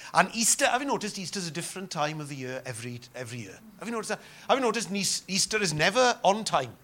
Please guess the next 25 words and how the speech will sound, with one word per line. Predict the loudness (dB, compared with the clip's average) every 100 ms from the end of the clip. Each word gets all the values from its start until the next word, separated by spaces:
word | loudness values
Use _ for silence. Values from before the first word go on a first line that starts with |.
| _
It's | -2 2
always | 2 6
early | 8 8 6 2 -2 -14 -8
or | 0
it's | 4
always | 4 4 2
late. | 2 2 0
Every | 0 6
time | 6 6
Easter | 4 0 0 2
comes | 2 4
out | 4 2
and | -4
everyone | -4 -4 -2
looks | -4
at | -2
the |
calendar | 2 2 2
and | 0 -4 -8
says, | -8 -6
"Oh, | -4
Easter's | -2 -2 -2 -4
early | -4 -6
this | -6 -6
year." | -6